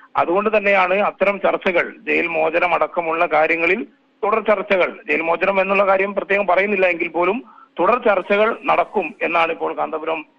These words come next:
എ പി അബൂബക്കർ മുസ്ലിയാരുടെ ഓഫീസ് അറിയിച്ചിരിക്കുന്നത്. അതിന്റെ ഭാഗമായുള്ള ചർച്ചകളിലായിരിക്കും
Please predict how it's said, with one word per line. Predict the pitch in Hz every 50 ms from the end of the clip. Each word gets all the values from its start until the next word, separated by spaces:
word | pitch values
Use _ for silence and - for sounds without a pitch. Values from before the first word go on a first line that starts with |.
| _ _ _ _ -
എ | 151
പി | 151 151 165
അബൂബക്കർ | 151 147 151 160 160 156 160
മുസ്ലിയാരുടെ | 156 147 - - 165 151 151 147 143
ഓഫീസ് | 139 139 147 143 - 165 160 160 - 147 139 135 - _ _ _ - - _
അറിയിച്ചിരിക്കുന്നത്. | 131 139 160 175 170 - 147 139 127 135 131 135 135 156 165 -
അതിന്റെ | 127 135 147 156 185
ഭാഗമായുള്ള | 175 165 165 165 175 190 185 180 175 175 180 196
ചർച്ചകളിലായിരിക്കും | 185 175 165 156 - 185 175 180 175 175 170 165 170 165 170 165 180 190 214 247